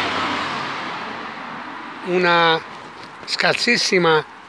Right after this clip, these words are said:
percentuale dei fruitori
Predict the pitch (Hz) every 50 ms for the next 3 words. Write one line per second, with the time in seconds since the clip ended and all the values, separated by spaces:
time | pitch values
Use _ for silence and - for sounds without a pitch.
0 | - - - - - - - - - - 165 160 - - - 175 160 - - 175
1 | 180 190 190 185 180 170 165 151 143 - - - - - - - - - - -
2 | - - - - - 170 160 156 151 131 - 160 160 160 143 - 190 185 170 156
3 | 151 180 208 196